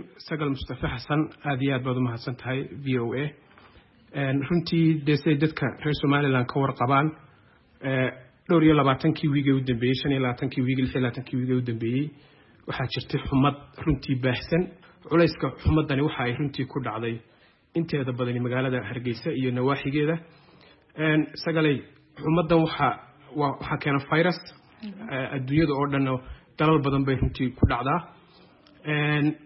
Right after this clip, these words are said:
Speaker 1: waxaa la yidhaha dengue fever. Marka wasaaraddu, ee, labaatankii wiig, sa-, dhowr iyo labaatankii wiig ee u dambeeyey xumaddani jirtay, oo runtii dadka culays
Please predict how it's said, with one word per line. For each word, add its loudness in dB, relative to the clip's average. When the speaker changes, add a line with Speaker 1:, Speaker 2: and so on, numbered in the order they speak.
Speaker 1:
waxaa -2
la 4
yidhaha 0
dengue 6
fever. 2
Marka 2
wasaaraddu, 2
ee, 0
labaatankii -2
wiig, 0
sa-, -6
dhowr 4
iyo 6
labaatankii -2
wiig 0
ee 2
u -2
dambeeyey 0
xumaddani -2
jirtay, -6
oo 0
runtii 0
dadka -2
culays 2